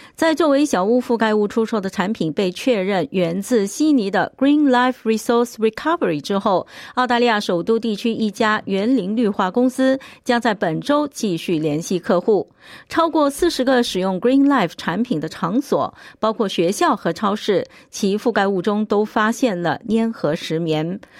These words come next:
二零二三年三月到十一月期间，堪培拉及其周边地区的约二十四家公司和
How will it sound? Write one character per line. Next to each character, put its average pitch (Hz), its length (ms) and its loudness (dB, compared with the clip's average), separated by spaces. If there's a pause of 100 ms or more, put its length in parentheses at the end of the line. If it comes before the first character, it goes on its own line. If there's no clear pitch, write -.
(140)
二 254 120 0
零 233 160 -2
二 233 100 2
三 240 240 0
年 185 260 2
三 262 300 2
月 240 180 4
到 180 240 2
十 175 280 -2
一 277 220 2
月 277 200 4
期 - 180 -6
间， 214 320 0 (300)
堪 339 180 0
培 262 140 2
拉 285 220 2
及 214 160 -4
其 202 160 -4
周 254 160 2
边 269 240 2
地 226 160 -2
区 208 180 -6
的 180 180 0
约 208 200 0 (120)
二 320 160 0
十 190 200 -4
四 202 160 -2
家 196 180 0
公 208 160 -2
司 208 180 -2
和 180 200 0